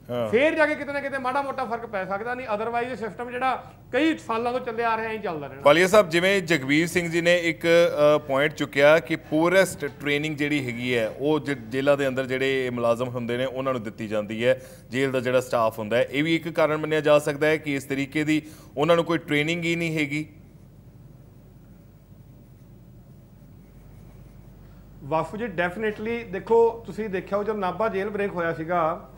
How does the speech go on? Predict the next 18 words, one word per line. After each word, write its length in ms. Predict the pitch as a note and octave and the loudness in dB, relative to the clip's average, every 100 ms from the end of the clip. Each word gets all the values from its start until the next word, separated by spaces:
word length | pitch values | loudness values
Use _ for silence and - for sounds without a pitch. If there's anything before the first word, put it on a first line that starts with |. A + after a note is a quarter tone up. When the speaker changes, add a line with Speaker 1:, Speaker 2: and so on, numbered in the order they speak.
| - - - - | -20 -20 -20 -10
Speaker 2:
ਨਾਭਾ 360 | D#3 E3 E3 A#3+ | 0 2 4 4
ਜੇਲ੍ਹ 320 | G3+ G#3+ B3 B3+ - | 6 4 4 -2 -8
break 380 | D#3+ F#3 G#3 G#3 | 0 4 4 2
ਦੀ 80 | B3 | -4
ਜਿਹੜੀ 220 | A#3 A#3+ | -4 -6
security 360 | - A#3+ C#4+ | -4 -2 -2
ਕੌਣ 220 | B3+ A#3+ G#3+ | 0 0 2
ਕਰ 140 | F#3+ | 0
ਰਿਹਾ 140 | F3 | 0
ਸੀਗਾ? 400 | D3 D#3+ E3+ B2+ - - | -4 -2 -4 -4 -8 -20
Security 400 | - G#3 A3+ A#3 | -8 2 4 4
ਕਰ 180 | C#4 A3+ | 2 2
ਰਹੀ 100 | A3+ | 2
ਸੀ 60 | C#4 | -2
private 380 | C#4+ A3+ A3 A3 | 2 2 4 0
security 380 | F3 A3 B3 | 0 0 0
agency। 400 | A#3 F#3 D3+ C3 F#2+ - | -2 -4 -4 -10 -14 -14
Speaker 1:
ਹੂੰ। 340 | B2 B2 A2+ | -8 -6 -6